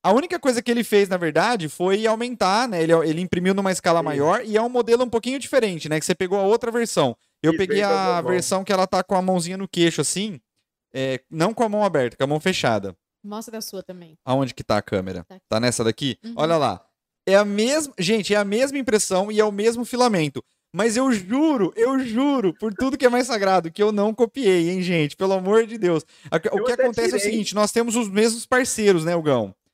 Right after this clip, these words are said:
Speaker 2: Isso.
Speaker 1: E aí o pessoal manda pra gente os filamentos. Eu, por exemplo, eu sou apaixonado nesse filamento cor cobre aqui.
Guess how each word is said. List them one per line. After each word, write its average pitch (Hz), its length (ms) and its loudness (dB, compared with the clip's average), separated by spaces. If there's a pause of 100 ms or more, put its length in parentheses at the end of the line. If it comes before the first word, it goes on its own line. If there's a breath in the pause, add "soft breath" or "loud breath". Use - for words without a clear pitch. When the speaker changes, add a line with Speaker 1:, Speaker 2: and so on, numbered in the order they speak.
(320)
Speaker 2:
Isso. 165 300 -12
Speaker 1:
E 185 80 0
aí 226 320 2
o 226 40 -4
pessoal 226 420 0
manda 247 360 0
pra 214 160 -4
gente 190 300 -2
os 170 80 -4
filamentos. 190 640 2
Eu, 220 160 4
por 240 160 0
exemplo, 196 300 -2
eu 190 40 0
sou 220 140 0
apaixonado 226 640 0
nesse 190 220 -2
filamento 185 440 2
cor 180 240 2
cobre 151 400 0
aqui. 156 380 -4